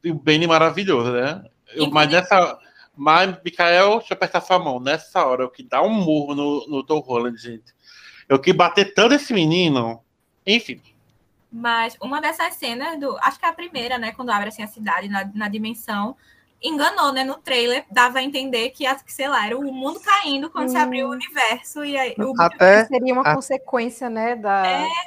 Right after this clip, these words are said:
Speaker 3: do
Speaker 2: e aí
Speaker 3: que
Speaker 2: quando eu vi, eu
Speaker 3: então.
Speaker 2: disse, "Marvel, você fez de novo, você mentiu pra
Speaker 1: Ops,
Speaker 2: gente."
Speaker 1: you did it again.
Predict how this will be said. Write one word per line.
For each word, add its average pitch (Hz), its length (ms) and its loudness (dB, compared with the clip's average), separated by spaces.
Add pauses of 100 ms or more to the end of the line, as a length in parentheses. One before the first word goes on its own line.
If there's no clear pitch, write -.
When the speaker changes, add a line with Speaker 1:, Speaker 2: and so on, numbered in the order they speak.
(120)
Speaker 3:
do 190 160 -18
Speaker 2:
e 311 100 -6
aí 339 120 0
Speaker 3:
que 403 40 -10
Speaker 2:
quando 403 140 -6
eu 403 120 -6
vi, 330 80 -6
eu 392 60 -6
Speaker 3:
então. 330 120 -6
Speaker 2:
disse, - 300 -10
"Marvel, 208 480 0
você 208 200 -10
fez 214 260 -6
de 247 100 -4
novo, 254 520 2
você 269 260 -4
mentiu 330 680 -8
pra 185 180 6
Speaker 1:
Ops, 185 280 0
Speaker 2:
gente." - 120 -2
Speaker 1:
you 196 60 4
did 185 240 6
it 180 140 6
again. 160 480 2